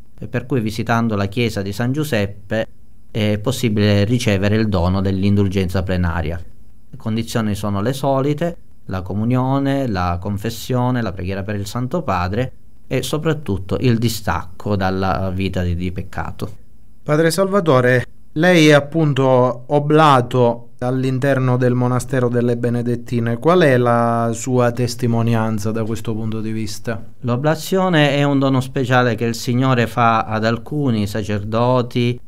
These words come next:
Speaker 1: o laici, eh, i quali si offrono a Dio per mezzo di Maria e entrano in qualche modo a far parte della famiglia del monastero, sebbene non allo stesso titolo delle monache, dei monaci.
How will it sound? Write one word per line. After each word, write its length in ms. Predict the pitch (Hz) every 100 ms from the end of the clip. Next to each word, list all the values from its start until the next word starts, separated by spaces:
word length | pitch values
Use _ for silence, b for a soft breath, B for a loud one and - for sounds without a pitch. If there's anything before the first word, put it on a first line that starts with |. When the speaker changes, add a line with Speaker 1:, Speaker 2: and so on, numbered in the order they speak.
| -
Speaker 1:
o 180 | - 107
laici, 840 | 110 113 107 95 95 - 98 98 - - -
eh, 320 | - 101 101 104
i 80 |
quali 320 | 107 160 151 110
si 160 | -
offrono 760 | 131 160 - - 131 120 113 -
a 160 | 110 113
Dio 600 | 120 135 135 139 170 - - -
per 160 | - 110
mezzo 400 | 117 127 113 117
di 160 | 110
Maria 760 | 113 131 127 123 156 151 147 -
e 420 | 110 113 120 120 - - - -
entrano 600 | - 135 147 120 117 110
in 80 | 107
qualche 280 | 110 117 127
modo 300 | 139 143 113
a 40 |
far 380 | 104 117 139 -
parte 480 | - 101 107 104 123
della 220 | 113 110
famiglia 520 | 110 117 120 117 110
del 340 | 101 104 104 101
monastero, 720 | 107 123 131 131 98 95 98 - - -
sebbene 460 | - 135 120 113 110
non 240 | 113 113
allo 220 | 107 110
stesso 680 | 107 110 104 113 104 101 87
titolo 380 | 98 110 110 104
delle 340 | 101 101 98
monache, 560 | 101 117 107 95 92 78
dei 140 | 95
monaci. 580 | 101 113 98 92 90 90